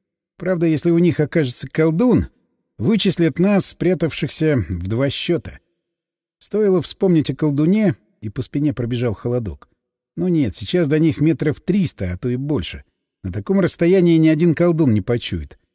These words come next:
Главное, чтобы в эту сторону не сунулись. "Ну что там?" — прошептала Маша, увидев, что я опускаю бинокль.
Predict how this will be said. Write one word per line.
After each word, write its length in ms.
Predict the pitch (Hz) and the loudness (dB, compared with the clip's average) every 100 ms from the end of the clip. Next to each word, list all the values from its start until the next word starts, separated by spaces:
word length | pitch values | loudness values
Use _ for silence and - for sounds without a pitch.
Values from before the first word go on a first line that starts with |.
| _ | _
Главное, 380 | - 160 185 175 | -2 0 4 4
чтобы 260 | 165 170 160 | 2 2 2
в 40 | |
эту 160 | 160 170 | 2 0
сторону 400 | - 151 101 98 | 0 0 2 2
не 120 | 107 | 0
сунулись. 480 | - 87 73 76 - _ _ - | -2 -4 -4 -10 -16 _ _ -4
"Ну 160 | 156 | 0
что 300 | 185 - 208 | 0 0 -2
там?" — 280 | 185 143 92 - _ _ | 0 -2 -2 -6 _ _
прошептала 600 | - 90 - 113 202 202 | -8 -6 -6 -2 0 2
Маша, 340 | 196 214 - 180 | 2 2 2 2
увидев, 360 | 175 208 170 | 2 2 0
что 140 | - 160 | -2 -2
я 180 | 160 156 | 0 0
опускаю 460 | - 143 - 151 | -2 -6 -2 -2
бинокль. 480 | 131 143 123 - - | 0 2 0 -2 -12